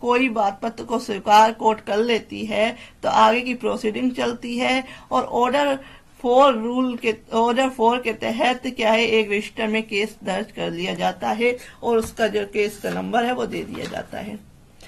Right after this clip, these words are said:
अब आती है opposite party की जो है, ए, तरफ से क्या जो case दाखिल किया गया है। अब court सम्मन करता है opposite party को।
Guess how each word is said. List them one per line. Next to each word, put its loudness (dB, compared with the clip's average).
अब 8
आती 4
है 8
opposite 2
party 2
की -8
जो 0
है, 4
ए, 4
तरफ 2
से -6
क्या 0
जो 2
case -2
दाखिल 0
किया -2
गया -4
है। -2
अब 0
court 0
सम्मन -2
करता -4
है 2
opposite -4
party -8
को। -18